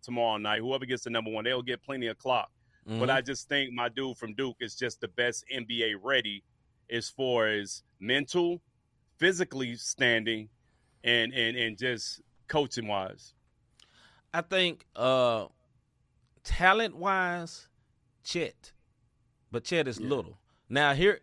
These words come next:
Speaker 2: here, I, I give my plus and minuses about Chet Holmgren. Now, now,
Speaker 1: Okay.
Speaker 2: he, he's not gonna go number one 'cause it's Orlando. So he won't go there. He won't go to Orlando. He's gonna end up going to Oklahoma City. But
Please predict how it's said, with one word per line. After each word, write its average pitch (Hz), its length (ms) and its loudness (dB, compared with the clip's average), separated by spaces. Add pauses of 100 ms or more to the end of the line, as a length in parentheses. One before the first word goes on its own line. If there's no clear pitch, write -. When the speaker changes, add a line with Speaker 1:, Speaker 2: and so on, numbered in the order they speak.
Speaker 2:
here, 170 340 0
I, 156 260 6
I 156 140 0
give 160 180 -2
my 143 200 0
plus 143 280 -4
and 117 100 -8
minuses 101 600 -8
about 95 340 -4
Chet 98 240 -6 (100)
Holmgren. 90 360 -6
Now, 110 160 0
now, 131 140 4
Speaker 1:
Okay. 147 180 -2
Speaker 2:
he, 170 100 -6 (180)
he's 175 200 -4
not 185 180 8
gonna 175 140 2
go 151 100 4
number 135 240 0
one 127 220 -2
'cause 107 340 -6
it's 113 160 -8
Orlando. 107 540 -6 (160)
So 123 120 0
he 135 120 4
won't 127 200 -2
go 113 120 2
there. 98 240 -2 (240)
He 127 60 -6
won't 135 100 -2
go 131 100 2
to 123 60 2
Orlando. 110 400 0
He's 123 120 -2
gonna 120 200 -4
end 120 80 -2
up 113 100 -2
going 113 240 -2
to 101 140 -6
Oklahoma 107 340 -4
City. - 300 -12 (360)
But 123 300 0